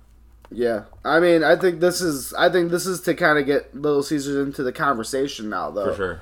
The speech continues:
Speaker 1: Like, I think that this is what this branding is gonna be all about, which I'm really excited for.
Speaker 2: Yeah.
Speaker 1: I think, bro, like, what if we're talking about this next ti-, or same time next year, and somehow Little Caesars is now your number two?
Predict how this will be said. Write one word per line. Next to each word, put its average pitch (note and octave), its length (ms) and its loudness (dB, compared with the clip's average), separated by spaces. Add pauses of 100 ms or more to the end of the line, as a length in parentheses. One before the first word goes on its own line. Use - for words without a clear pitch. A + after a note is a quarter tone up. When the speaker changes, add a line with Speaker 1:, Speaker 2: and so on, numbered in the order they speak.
Speaker 1:
Like, B2 160 0
I C#3 120 4
think C#3+ 160 -2
that B2+ 320 -2
this C#3 160 -6
is C3+ 120 -8
what C3+ 180 -4
this B2+ 140 -4
branding B2 420 -4
is B2 80 -8
gonna A#2 160 -6
be A#2+ 160 -4
all A2 200 -2
about, A#2+ 300 2
which A#2 160 -2
I'm D#3 160 2
really G#2+ 200 -2
excited G#2+ 400 -4
for. F#2+ 300 -6 (460)
Speaker 2:
Yeah. - 240 -14 (160)
Speaker 1:
I C3+ 140 -2
think, C#3 380 2
bro, C#3+ 220 4
like, A#2 240 2
what C3+ 340 4
if G3 180 0
we're F3+ 160 4
talking D#3 300 2
about C#3 220 0
this C3 340 -4
next C3 520 -6 (460)
ti-, C#3 280 -2
or C3 480 2
same D#3 320 2
time D3 240 2
next C3 280 0
year, C#3+ 300 4
and A2+ 220 -4 (520)
somehow D3 400 2
Little C#3+ 240 4
Caesars C3+ 400 -4
is B2 100 -8
now C3 160 4
your C3 160 2
number A#2+ 240 -2
two? A#2+ 380 -4